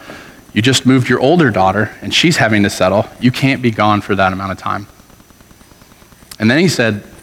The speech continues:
this thing blew my mind. He says, "Ryan, he's ministering to me. This guy doesn't even, doesn't even believe in Jesus." And he says, "Ryan, it's, it goes like this, three things. First, faith. Second, family. Third, work."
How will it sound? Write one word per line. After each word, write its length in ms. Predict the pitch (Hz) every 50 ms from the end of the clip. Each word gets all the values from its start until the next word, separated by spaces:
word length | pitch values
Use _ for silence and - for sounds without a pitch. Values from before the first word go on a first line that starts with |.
| - - - - - - 127 - -
this 220 | 127 151 180 175 -
thing 160 | 165 147 123
blew 200 | 110 147 170 175
my 140 | 156 131 127
mind. 380 | 120 131 143 143 135 123 117
He 100 | 101 135
says, 260 | 123 - 151 117 - - - - - -
"Ryan, 500 | - 143 156 170 165 156 143 - - -
he's 200 | - 220 262 247
ministering 460 | 220 208 185 190 180 - - 156 135 123
to 100 | - 190
me. 140 | 202 277
This 140 | 262 190 -
guy 100 | - 165
doesn't 220 | 160 151 139 147 147
even, 380 | 135 139 139 127 139 - 143
doesn't 340 | 151 160 185 202 185 175 196
even 140 | 180 170 147
believe 200 | 143 151 139 131
in 100 | 127 123
Jesus." 440 | - 196 233 262 170 127 107 - -
And 80 | 135
he 120 | 147 156 131
says, 240 | - 143 127 - - - - - -
"Ryan, 260 | 160 185 185 175 165
it's, 240 | 151 139 - - -
it 220 | 143 131 123 131
goes 200 | - 170 185 175
like 180 | 165 151 - -
this, 220 | 160 131 117 -
three 240 | - - 202 220 208
things. 400 | - - 131 110 107 104 - - - - - - - - - - - - - - - - _ _ - - - - - _ - _ - -
First, 380 | - - 180 185 208 208 -
faith. 520 | - - 170 160 151 147 - - - - -
Second, 360 | - - 175 175 - 170 143
family. 380 | - - 151 143 139 139 135 131
Third, 640 | - - - - - - - - 160 143 143 120 110
work." 320 | 110 98 95 - -